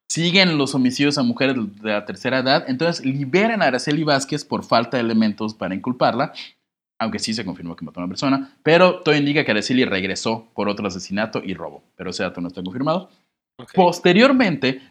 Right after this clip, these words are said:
Speaker 1: con base a un retrato hablado, se logró la detención en la colonia Bertis Narvarte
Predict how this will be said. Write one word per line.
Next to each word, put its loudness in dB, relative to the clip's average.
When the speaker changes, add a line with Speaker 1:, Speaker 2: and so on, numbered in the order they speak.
Speaker 1:
con 0
base 2
a 0
un -2
retrato 0
hablado, 0
se -6
logró 0
la 2
detención -2
en -2
la -2
colonia -2
Bertis -6
Narvarte -4